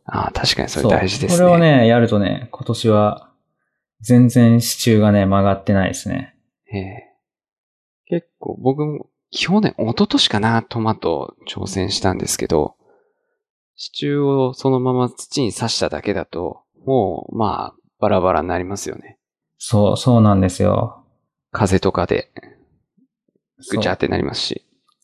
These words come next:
Speaker 2: 支柱同士をこう、つなげるとかは今までやってたんですけど、やっぱそれでも、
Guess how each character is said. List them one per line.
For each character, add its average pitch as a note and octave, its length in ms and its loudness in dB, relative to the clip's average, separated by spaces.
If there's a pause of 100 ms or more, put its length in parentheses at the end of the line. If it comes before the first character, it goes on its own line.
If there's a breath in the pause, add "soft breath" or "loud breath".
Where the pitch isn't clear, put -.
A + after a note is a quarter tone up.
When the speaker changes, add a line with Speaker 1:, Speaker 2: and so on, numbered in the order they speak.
(200)
Speaker 2:
支 - 400 -4
柱 B3+ 220 6
同 C4 240 6
士 E3 200 0
を F3+ 280 4
こ B2 240 4
う、 A2+ 100 0
つ - 140 0
な D3 120 6
げ D#3+ 140 6
る E3 100 4
と D3 120 2
か B2+ 100 6
は B2+ 140 6
今 A#2 180 4
ま A2+ 80 4
で G#2 80 0
や G2+ 140 2
っ - 80 -16
て - 100 -4
た G2+ 160 -2
ん F#2+ 80 -6
で G2 80 -10
す - 100 -20
け - 80 -8
ど、 G#2 220 2
や A2+ 60 2
っ - 20 -10
ぱ - 80 -4
そ - 160 -2
れ F#3 120 4
で G3+ 100 6
も、 C#3+ 380 2